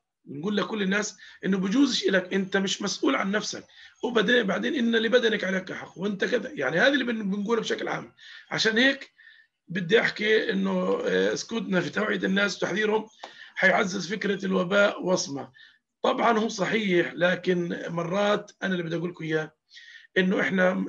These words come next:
إحنا بين نارين، بدك تطمن المجتمع وبدك تخليه يحتاط. عشان هيك بدك تبني. ليش بقولوا دايمًا،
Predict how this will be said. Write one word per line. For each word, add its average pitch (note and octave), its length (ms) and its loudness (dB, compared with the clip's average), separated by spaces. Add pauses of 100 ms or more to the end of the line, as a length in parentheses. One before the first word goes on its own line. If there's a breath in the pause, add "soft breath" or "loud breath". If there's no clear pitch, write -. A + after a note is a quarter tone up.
إحنا E3 220 0
بين E3 200 2
نارين، B2+ 360 -2 (380)
بدك F3 280 -2
تطمن G3+ 500 2
المجتمع F3+ 760 0 (920 loud breath)
وبدك E3 360 -2
تخليه F3 440 -2
يحتاط. - 560 -6 (340 soft breath)
عشان D#3+ 260 -2
هيك G#3 180 2
بدك E3+ 180 -4
تبني. E3 280 -6
ليش G#3 180 2
بقولوا F#3 340 -2
دايمًا، D#3+ 480 -2